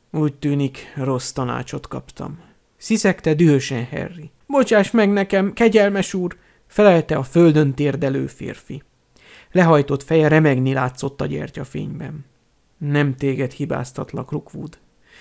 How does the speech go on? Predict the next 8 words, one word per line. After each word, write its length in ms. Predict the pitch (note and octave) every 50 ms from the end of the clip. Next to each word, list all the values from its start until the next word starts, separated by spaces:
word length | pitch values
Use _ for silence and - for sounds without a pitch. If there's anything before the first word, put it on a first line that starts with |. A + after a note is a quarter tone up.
| - - - _
mondta 320 | - D3+ C#3+ - - -
éles, 580 | - E3 E3+ F#3 F#3 G3 F#3 - - - - - _ _
gonosz 420 | F#3 D#3 F3+ E3+ D3+ C3 A#2+ -
hangján 440 | - - D#3+ D#3 D3+ D3+ C#3+ C#3 C3
Harry. 480 | B2+ - - B2+ - - - - - - _ _ _ - - - - - - - _ - _ _ _ _
Elengedte 560 | - E3 D#3 C#3+ C3 C3 C3+ B2+ C3 - -
a 40 | -
széket, 640 | - - - E3+ F#3+ G3 F#3+ F3 E3 E3 - -